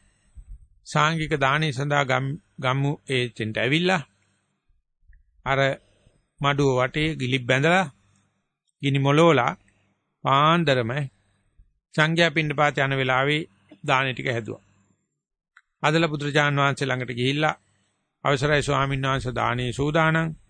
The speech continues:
ඔබ වහන්සේට කාලේ වැටේවා" කියලා ආරාධනා කරා. ඉතින් ආරාධනා කරලා මේ පිරිස දානෙට බලා ඉන්නකොට දැන් බුද්ධ ප්‍රමුඛ මහා සංඝරත්නය පිණ්ඩපාතේ වඩින්න නැතුව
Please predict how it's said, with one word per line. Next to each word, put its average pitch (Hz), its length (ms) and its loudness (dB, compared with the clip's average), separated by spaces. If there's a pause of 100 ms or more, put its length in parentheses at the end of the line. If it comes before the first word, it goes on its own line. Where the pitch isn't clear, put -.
(420)
ඔබ 143 160 -6
වහන්සේට 147 520 2
කාලේ 135 380 0
වැටේවා" 127 640 0
කියලා 151 300 -2 (720)
ආරාධනා 156 440 -2
කරා. - 240 -20 (840)
ඉතින් 175 160 2
ආරාධනා 165 440 0
කරලා 170 440 0 (1080)
මේ 160 120 2
පිරිස 151 360 -4
දානෙට 139 400 0
බලා 151 260 0
ඉන්නකොට 147 380 -4
දැන් 147 240 -2 (560)
බුද්ධ 147 200 -4
ප්‍රමුඛ 151 360 -2
මහා 147 440 2
සංඝරත්නය 143 640 -2 (1080)
පිණ්ඩපාතේ 156 520 2
වඩින්න 120 280 -2
නැතුව 139 320 0